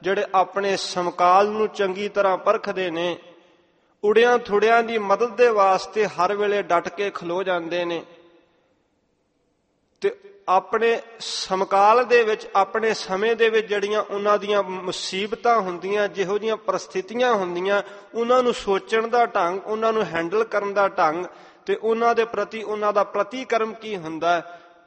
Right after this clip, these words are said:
ਜਦੋਂ ਅਸੀਂ ਉਸ ਨੂੰ ਵੇਖਦੇ ਹਾਂ, ਉੱਥੋਂ ਪਤਾ ਲੱਗਦਾ ਕਿ ਮਨੁੱਖ ਕਿਸ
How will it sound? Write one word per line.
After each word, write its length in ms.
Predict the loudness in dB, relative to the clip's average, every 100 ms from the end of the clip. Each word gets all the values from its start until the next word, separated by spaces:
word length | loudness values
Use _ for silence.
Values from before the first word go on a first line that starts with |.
| _ _ _
ਜਦੋਂ 280 | -2 0 0
ਅਸੀਂ 240 | -4 -8
ਉਸ 340 | -2 0 0 -4
ਨੂੰ 180 | -4
ਵੇਖਦੇ 480 | -2 -4 -4 -6 -4
ਹਾਂ, 80 | -6
ਉੱਥੋਂ 380 | -6 -8 -6 -6
ਪਤਾ 300 | -4 -2 -2
ਲੱਗਦਾ 420 | -2 -4 -4 -6
ਕਿ 180 | -4 -8
ਮਨੁੱਖ 480 | -6 -6 -8 -12 -20 _ _ _ _ _ _ _ _ _ _ _ _ _ _ _ _ _ _
ਕਿਸ 160 | -4